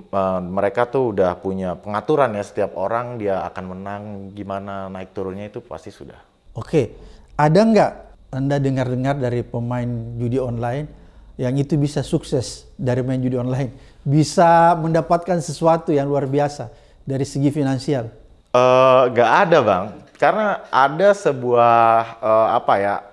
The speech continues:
Speaker 1: ke-, kejadian berulang yang unik ini, Bang. Jadi kalau misal, nggak cuman saya, tapi juga mungkin, eh, penonton, apa, eh, netizen-netizen nih, Pak, yang main juga nih, diam-diam pasti pernah ngalamin. Dia, misalnya saya main jam sebelas malam nih, Bang.
Speaker 2: Oke.
Speaker 1: Saya main sebelas malam,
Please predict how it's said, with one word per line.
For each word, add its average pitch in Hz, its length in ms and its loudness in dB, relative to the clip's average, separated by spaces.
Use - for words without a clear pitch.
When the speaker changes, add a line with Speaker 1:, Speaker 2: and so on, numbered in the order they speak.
Speaker 1:
ke-, 113 240 -4
kejadian 117 460 2
berulang 123 380 2
yang 123 160 -2
unik 147 280 0
ini, 104 140 -2
Bang. 90 140 -6
Jadi 131 100 0
kalau 135 300 2
misal, 113 340 -4
nggak 120 320 -2
cuman 113 320 0
saya, 98 480 0
tapi 101 240 -4
juga 98 560 -2
mungkin, 123 300 -4
eh, 98 240 4
penonton, 98 420 -2
apa, 110 480 -2
eh, 92 300 0
netizen-netizen 107 880 -4
nih, - 40 -18
Pak, 107 120 0
yang 104 160 -6
main 104 240 -4
juga 110 220 0
nih, 127 100 -8
diam-diam 110 320 -6
pasti 123 160 -12
pernah 120 240 -4
ngalamin. 87 480 -10
Dia, 135 240 -2
misalnya 143 300 -8
saya 139 120 -6
main 135 280 -10
jam 113 400 -4
sebelas 98 380 -6
malam 113 240 -2
nih, 101 100 -8
Bang. 69 260 -8
Speaker 2:
Oke. 135 220 0
Speaker 1:
Saya 107 140 -4
main 117 160 -4
sebelas 92 340 -8
malam, 120 400 -8